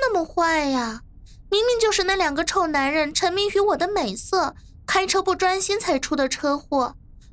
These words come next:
我很乖的。警官小姐，这个手铐勒得我好痛哦，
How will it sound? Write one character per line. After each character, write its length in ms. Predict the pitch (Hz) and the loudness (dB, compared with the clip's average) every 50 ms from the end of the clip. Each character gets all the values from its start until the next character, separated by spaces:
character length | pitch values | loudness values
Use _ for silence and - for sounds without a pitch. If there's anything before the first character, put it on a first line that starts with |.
| - - | -6 0
我 60 | 427 453 | 0 0
很 360 | 453 - 415 330 262 240 247 | 2 2 0 0 0 -2 -2
乖 460 | - - 359 370 381 392 403 427 440 440 | 0 2 2 4 4 2 2 0 0 0
的。 580 | 415 339 302 277 269 254 247 240 240 247 - - - - - - - - - - - - - - - - | 0 0 2 2 0 0 -2 -4 -6 -10 -16 -20 -20 -20 -20 -20 -20 -20 -20 -20 -20 -20 -20 -16 -8 -4
警 180 | - 269 254 247 | -4 -2 -2 0
官 240 | 277 285 294 302 302 | 0 0 0 0 0
小 240 | - 285 269 269 | 0 0 0 0
姐， 640 | 269 262 - 262 247 233 220 220 233 233 220 - - - - - - - - - - - - - | 0 -2 -2 -2 0 0 0 0 0 -2 -2 -4 -8 -14 -20 -20 -20 -20 -20 -20 -18 -18 -10 -4
这 160 | - 403 381 349 | 0 2 2 2
个 120 | 359 359 | 2 0
手 280 | 349 - - 294 262 254 | 0 0 2 2 0 0
铐 440 | 254 - - 349 339 330 320 311 - - - - - - - - - - - | -2 -2 -2 0 0 2 0 0 -2 -6 -12 -10 -10 -12 -12 -16 -14 -6 -2
勒 260 | 480 427 427 427 427 | 0 2 4 4 2
得 120 | 427 427 | 2 2
我 120 | 392 415 453 | 2 2 2
好 240 | - - 339 269 - | 0 0 -4 -4 -4
痛 520 | - - - - 440 427 427 415 392 359 320 | -4 -6 -2 2 2 2 2 0 0 0 0
哦， 460 | 311 294 285 277 262 254 254 - - | 2 2 2 0 0 -2 -4 -8 -12